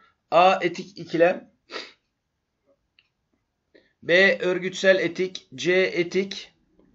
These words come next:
e, D. Değerler, E. Meslek etiği. Değerli arkadaşlarım, buradaki sorumuzun cevabı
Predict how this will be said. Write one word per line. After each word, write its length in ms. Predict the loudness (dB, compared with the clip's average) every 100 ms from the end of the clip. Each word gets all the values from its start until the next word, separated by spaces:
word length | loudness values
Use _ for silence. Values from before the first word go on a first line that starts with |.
| _ _ _
e, 400 | -8 -2 -2 -2
D. 320 | 2 2 2 -2
Değerler, 680 | 0 4 4 4 2 0 -8 _ 0
E. 340 | 4 4 0 -10
Meslek 540 | -10 -8 -6 -4 -4 -4
etiği. 400 | -10 -6 -6 -8 -16 _ -20 _ _ _ _ _ 4
Değerli 260 | 6 6
arkadaşlarım, 800 | 4 2 -2 -2 -4 -4 -6 -12
buradaki 680 | -12 -4 -2 -2 -2 -4 -4
sorumuzun 640 | -12 -8 -4 -4 -4 -4 -2
cevabı 680 | 0 6 8 6 2 -6